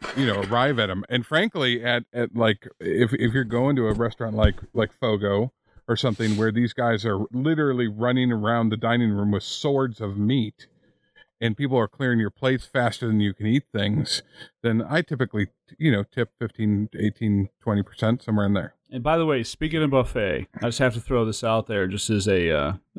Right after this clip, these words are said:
Speaker 2: just because. We found a Brazilian steakhouse near me in the office that I didn't know existed. Um, they have a twelve ninety-nine lunch
Speaker 1: Shut
Speaker 2: buffet.
Speaker 1: up! Oh, God. I'd be so fat.
Speaker 2: Oh, my God.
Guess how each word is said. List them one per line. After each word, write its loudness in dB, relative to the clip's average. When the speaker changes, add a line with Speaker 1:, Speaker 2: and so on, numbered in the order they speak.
Speaker 2:
just -2
because. -2
We -2
found 0
a 2
Brazilian 0
steakhouse -2
near 2
me 0
in -2
the 2
office -2
that -2
I 2
didn't 0
know 2
existed. -2
Um, 0
they -2
have 2
a -4
twelve -4
ninety-nine 0
lunch 0
Speaker 1:
Shut 2
Speaker 2:
buffet. -2
Speaker 1:
up! -20
Oh, 4
God. 0
I'd 0
be 2
so 0
fat. -2
Speaker 2:
Oh, 0
my 2
God. -2